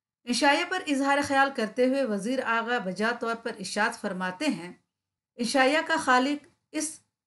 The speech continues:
शख्स की तरह है जो दफ्तर की छुट्टी के बाद अपने घर पहुंचता है, चुस्त और तंग कपड़े उतार कर ढीले ढाले कपड़े पहन लेता है और एक आरामदेह मोंढे पर नीम दराज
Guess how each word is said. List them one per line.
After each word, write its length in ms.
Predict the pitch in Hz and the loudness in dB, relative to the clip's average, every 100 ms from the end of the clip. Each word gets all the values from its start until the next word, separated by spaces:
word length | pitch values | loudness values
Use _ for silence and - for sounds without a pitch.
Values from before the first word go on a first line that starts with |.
| _ | _
शख्स 320 | - 330 - - | -4 -2 -2 -4
की 160 | 220 | -8
तरह 240 | 202 170 175 | -4 -2 -2
है 240 | 208 226 | 0 -2
जो 140 | 190 | -4
दफ्तर 380 | 180 208 - 240 | -4 -6 -4 -6
की 140 | 240 240 | -4 -6
छुट्टी 400 | - 196 - 269 | -6 -8 -6 -4
के 140 | 220 | -4
बाद 260 | 180 180 185 | -2 -2 -4
अपने 280 | - 190 | -6 -8
घर 220 | 165 220 233 | -6 -4 -4
पहुंचता 520 | - 180 185 - 233 | -6 -8 -8 -2 -2
है, 260 | 208 180 - - _ _ _ | -2 -6 -10 -20 _ _ _
चुस्त 360 | 349 339 - | -4 -4 -6
और 100 | 233 | -6
तंग 320 | 220 247 247 240 | -4 -2 -2 -2
कपड़े 280 | 220 226 | -4 -2
उतार 340 | 208 208 214 214 | -2 0 0 0
कर 200 | 220 196 | -2 -4
ढीले 320 | 190 247 269 | -2 0 0
ढाले 280 | 226 190 185 | 0 -2 -4
कपड़े 300 | 190 180 190 | -8 -10 -12
पहन 300 | - 208 240 | -8 -8 -6
लेता 300 | 196 - 175 | -6 -6 -6
है 280 | 185 208 - _ _ _ 214 | -6 -8 -12 _ _ _ -2
और 140 | 214 | 0
एक 220 | 233 226 - | 0 -4 -4
आरामदेह 560 | 196 202 202 202 262 | 0 2 0 0 0
मोंढे 360 | 254 214 180 190 | 0 -2 -4 -6
पर 400 | 180 180 175 - _ | -6 -8 -8 -18 _
नीम 280 | 202 262 277 | -2 -2 -2
दराज 400 | 190 185 185 190 | -2 0 0 -2